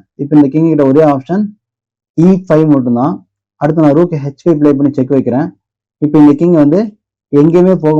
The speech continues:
முடியாது. So எல்லா ஸ்கொயர்ஸும் வந்து நம்ம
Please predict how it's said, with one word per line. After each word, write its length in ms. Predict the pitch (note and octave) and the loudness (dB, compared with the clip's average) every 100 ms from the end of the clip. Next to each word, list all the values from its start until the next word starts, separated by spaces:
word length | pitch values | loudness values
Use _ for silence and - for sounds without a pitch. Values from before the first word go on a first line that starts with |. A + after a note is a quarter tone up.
| D3 | 2
முடியாது. 320 | B2+ A2+ D3 G3+ - _ _ _ _ _ _ - | 0 -2 -4 -6 -12 _ _ _ _ _ _ -4
So 160 | D3 C3+ | 0 2
எல்லா 160 | D3+ E3+ - | 2 2 0
ஸ்கொயர்ஸும் 400 | E3+ E3 F3 D3 | -2 0 -2 0
வந்து 180 | D3+ A3 G#3 - _ _ _ _ _ _ _ _ - | 0 -2 -6 -16 _ _ _ _ _ _ _ _ -8
நம்ம 160 | C#3 D3 | -2 -2